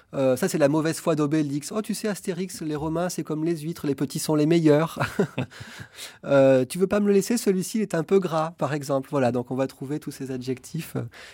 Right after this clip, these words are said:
qui, qui permettent, voilà, de complètement, euh, dédramatiser, évidemment, ces bagarres qui sont le contraire de la violence,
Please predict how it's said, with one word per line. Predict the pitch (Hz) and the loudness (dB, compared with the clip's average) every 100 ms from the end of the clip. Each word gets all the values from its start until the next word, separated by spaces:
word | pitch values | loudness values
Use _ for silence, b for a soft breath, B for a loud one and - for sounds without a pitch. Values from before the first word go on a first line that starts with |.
| B | B
qui, | - 117 117 | -8 -8 -6
qui | 127 | -10
permettent, | 127 123 127 135 - | -4 -4 -2 -4 -4
voilà, | 123 127 131 139 | -2 0 2 2
de | 127 120 113 | 0 -2 -2
complètement, | - 139 151 - 156 156 151 127 | -4 -4 -4 -4 -2 0 0 2
euh, | 117 | 2
dédramatiser, | 113 113 123 170 147 151 147 - 151 175 | 0 2 4 4 4 0 0 -2 -2 0
évidemment, | 151 139 135 151 | 0 0 2 0
ces | - 131 | -2 -2
bagarres | 135 139 180 | -2 -2 -4
qui | - | -4
sont | - 127 | -6 -4
le | |
contraire | - 135 143 143 | -2 -4 -4 -6
de | 143 | -2
la | 143 | -2
violence, | 151 165 170 - | -2 -4 -6 -8